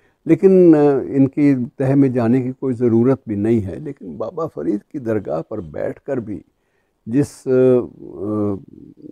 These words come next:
महिला ने, जिस, अ, औरत ने इतनी ज़्यादा रोशनी पाई हो ज्ञान की और सब चीज़ों की, वो भी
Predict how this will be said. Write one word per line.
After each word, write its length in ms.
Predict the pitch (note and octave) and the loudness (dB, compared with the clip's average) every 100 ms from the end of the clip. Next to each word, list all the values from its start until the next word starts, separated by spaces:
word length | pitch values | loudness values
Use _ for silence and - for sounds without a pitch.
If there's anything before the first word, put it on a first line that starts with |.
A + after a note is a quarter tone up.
| - - | -20 -12
महिला 480 | F#2+ G2 G#2 A2+ G#2+ | -6 -2 2 4 4
ने, 240 | G2 G#2 | 2 -2
जिस, 420 | F#2+ F#2+ - - | -4 -6 -8 -10
अ, 880 | G2 F#2+ F2 E2+ E2 - D2 D#2+ F2+ - _ _ _ _ | -6 -6 -6 -12 -16 -18 -14 -12 -12 -16 _ _ _ _
औरत 320 | F#2+ G2+ G#2+ - | -2 2 2 0
ने 340 | G#2 G2 G2 G2 _ _ | -6 -4 -4 -6 _ _
इतनी 380 | F#2+ F2 A#2 A#2 | -14 -6 2 4
ज़्यादा 520 | F2+ F2 E2+ F2 G#2+ | 2 -2 -4 -2 -2
रोशनी 600 | F2+ F2 F#2 G#2+ - G#2 F#2+ | -4 -4 -4 -4 -6 -8 -8
पाई 320 | - F#2 F#2 | -4 -2 -2
हो 220 | F2+ F2 | -4 -8
ज्ञान 360 | E2+ F2+ F#2+ F#2+ | -6 -6 -6 -8
की 260 | G2 F2+ | -8 -6
और 180 | F2 F#2 | -6 -8
सब 220 | - G2+ | -10 -12
चीज़ों 380 | - F2+ F#2+ G2 | -12 -12 -8 -10
की, 300 | - E2+ B2+ _ _ _ _ _ _ _ _ _ G3+ | -10 -18 -20 _ _ _ _ _ _ _ _ _ 0
वो 120 | G#3 | 2
भी 400 | D#3+ E3+ F#3+ | 6 8 10